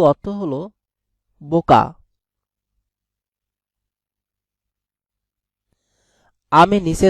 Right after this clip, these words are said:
যাব না, এটা হবে ছায়া তামাও পিগি বাওয়া। ছায়া তামাও পিগি বাওয়া অর্থ হলো আমি নিচে যাব না। তো ভিউয়ার্স, এখানে ছায়া অর্থ হলো আমি,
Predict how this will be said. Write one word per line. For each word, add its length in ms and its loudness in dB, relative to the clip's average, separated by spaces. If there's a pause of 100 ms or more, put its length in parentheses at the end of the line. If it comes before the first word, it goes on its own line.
(100)
যাব 160 4 (160)
না, 80 0 (680)
এটা 240 -2
হবে 200 -4 (500)
ছায়া 360 2
তামাও 380 0 (360)
পিগি 260 -4
বাওয়া। 300 2 (720)
ছায়া 260 2
তামাও 380 0 (380)
পিগি 260 -4
বাওয়া 260 4
অর্থ 200 -10
হলো 200 -8 (500)
আমি 260 0
নিচে 300 -6
যাব 200 0 (140)
না। 60 -8 (520)
তো 60 -8 (100)
ভিউয়ার্স, 300 2 (100)
এখানে 240 -6 (640)
ছায়া 300 0
অর্থ 180 -6
হলো 140 2 (100)
আমি, 160 -6